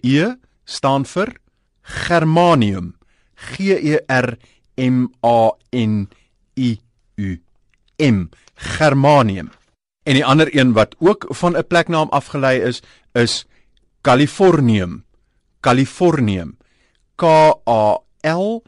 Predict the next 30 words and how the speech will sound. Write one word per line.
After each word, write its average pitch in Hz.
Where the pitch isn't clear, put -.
I 214
F -
O 147
R 117
N 120
I 123
U 101
M. 101
En 123
die 117
simbool 110
van 101
californium 143
is -
natuurlik 92
C 87
F. -
Nou 143
in 135
Kalifornië 143
kry 127
ons 113
natuurlik 107
die 110
Universiteitsstad 101
Berkeley 156
en 117
die 104
element 110
wat 101